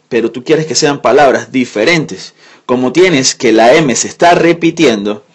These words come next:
estás contando dos veces la misma palabra, velo de esa forma. Y como tienes que la T se está repitiendo, estás contando también dos veces esa palabra. ¿Qué es lo que vas a hacer ahora?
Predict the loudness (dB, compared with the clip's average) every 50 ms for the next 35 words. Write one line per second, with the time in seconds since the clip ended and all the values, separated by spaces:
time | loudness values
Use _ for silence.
0 | _ _ _ -20 _ _ _ -10 -8 -8 -8 -8 -8 -8 -6 -2 -2 -2 0 0
1 | -2 0 2 4 4 4 4 4 4 2 2 0 -4 -4 -4 -4 -2 -2 -2 -4
2 | -6 -6 -2 0 2 4 4 4 4 2 -2 -4 -4 -2 0 0 -2 -2 -4 -4
3 | -2 0 0 0 -2 -6 -10 _ _ _ -20 -20 -20 -18 _ -8 -6 -2 -2 -2
4 | -2 0 0 0 0 0 0 0 0 2 4 4 4 2 4 2 2 2 2 0
5 | -2 0 2 2 4 4 2 2 0 0 0 2 2 2 2 2 2 0 0 0
6 | -4 -12 _ -20 _ _ -18 -12 -12 -12 -10 -8 -8 -8 -4 -2 -2 0 0 -2
7 | -2 -2 -4 -4 -4 -6 -8 -6 -4 -2 -2 -2 0 0 -2 0 -2 -2 -4 -6
8 | -8 -14 _ _ _ -2 -2 0 -2 -4 -2 2 2 4 4 2 0 -2 -8 -14
9 | _ -20 -20 -20 -20 _ _ 0 2 4 4 4 4 4 4 4 2 2 0 0
10 | 2 4 4 4 4 4 4 0 -2